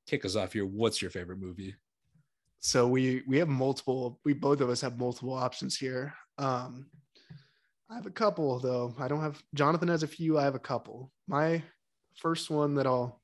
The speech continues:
Speaker 2: throw out there is Friday Night Lights. Movie always gets me. I always think they're gonna win at the end. I just love that movie.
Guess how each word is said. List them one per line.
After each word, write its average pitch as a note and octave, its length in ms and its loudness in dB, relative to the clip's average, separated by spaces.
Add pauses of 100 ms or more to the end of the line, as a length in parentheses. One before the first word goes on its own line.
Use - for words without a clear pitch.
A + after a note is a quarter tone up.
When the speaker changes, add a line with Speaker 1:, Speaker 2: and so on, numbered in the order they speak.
Speaker 2:
throw C#3+ 160 6
out B2+ 140 0
there B2+ 180 2
is B2 160 -2
Friday C#3+ 320 4
Night C3 220 0
Lights. B2+ 640 -4 (840)
Movie C#3 280 6
always C3 280 4
gets C3 280 0
me. C3 100 2
I C3+ 40 0
always C3+ 220 2
think C3+ 140 -2
they're C3+ 100 0
gonna B2+ 120 0
win B2+ 200 -2
at B2 100 -6
the C3+ 120 -8
end. B2+ 380 -4 (220)
I C#3+ 100 0
just C3 160 -4
love C3+ 200 2
that C3 180 0
movie. B2+ 500 0